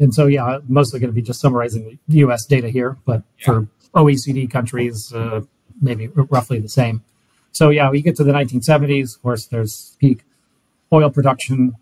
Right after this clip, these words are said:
Speaker 1: at the time in nineteen seventy, seventy-three is the Arab oil embargo. Nineteen seventy-four is opec oil price rise, which is able to become very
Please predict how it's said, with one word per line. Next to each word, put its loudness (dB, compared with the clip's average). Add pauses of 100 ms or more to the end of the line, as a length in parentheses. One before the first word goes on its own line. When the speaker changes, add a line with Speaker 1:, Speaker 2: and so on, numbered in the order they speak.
Speaker 1:
at -12
the -8
time 0
in -4
nineteen -8
seventy, -6 (400)
seventy-three -2
is -14
the -6 (720)
Arab 0 (120)
oil 6
embargo. 0
Nineteen -4
seventy-four -2
is -10
opec -8 (140)
oil 2
price 0
rise, -4 (180)
which 2
is -6
able 4
to 0
become -2
very -6